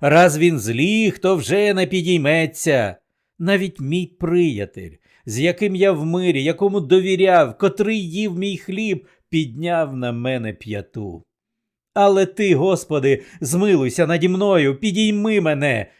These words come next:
і я їм відплачу. Про Твою прихильність до мене я довідуюсь з того, що мій ворог не буде зловтішатись мною. Тож підтримай мене заради невинності моєї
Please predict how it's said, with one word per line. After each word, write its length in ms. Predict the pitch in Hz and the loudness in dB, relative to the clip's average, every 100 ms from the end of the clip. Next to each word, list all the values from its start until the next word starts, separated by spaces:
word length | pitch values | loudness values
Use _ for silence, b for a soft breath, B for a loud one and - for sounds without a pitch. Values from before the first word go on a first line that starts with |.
| b - | b -2
і 200 | 214 165 | 0 2
я 200 | 202 160 | 4 4
їм 220 | 151 135 | 0 -2
відплачу. 840 | 139 135 147 127 - 156 117 82 - _ _ _ _ - | -6 -4 -2 -2 -2 -4 -2 -4 -14 _ _ _ _ -4
Про 180 | 135 | -2
Твою 300 | 143 160 165 | 2 4 4
прихильність 720 | 156 180 - 196 196 165 151 113 | 4 0 2 2 2 0 -2 0
до 120 | 175 | 0
мене 340 | 170 185 170 | 0 -2 -2
я 160 | 151 165 | 0 0
довідуюсь 720 | 123 139 120 208 185 165 - | 0 -4 -4 -2 4 4 2
з 60 | - | -2
того, 460 | 226 220 135 135 B B | 2 2 4 0 B B
що 200 | - 208 | -2 0
мій 220 | 220 175 | 2 0
ворог 520 | 110 151 220 165 147 | -2 0 2 2 0
не 200 | 165 202 | -2 0
буде 440 | 151 123 220 202 196 | 0 -2 0 4 4
зловтішатись 1000 | 135 170 185 - 170 - 170 156 143 - | 4 0 -2 0 -2 0 0 0 -2 -6
мною. 540 | 127 135 131 113 90 - _ _ _ _ | -6 -2 -2 -2 -6 -12 _ _ _ _
Тож 220 | 233 208 | 2 2
підтримай 680 | - 220 - 233 226 170 160 | -2 -8 -4 0 2 2 0
мене 300 | 165 185 196 | 2 2 2
заради 380 | 151 185 190 196 | 4 4 4 4
невинності 720 | 202 175 202 175 143 - 160 | 2 0 -2 -2 -4 -4 -4
моєї 560 | 160 165 202 156 139 | -2 4 4 4 0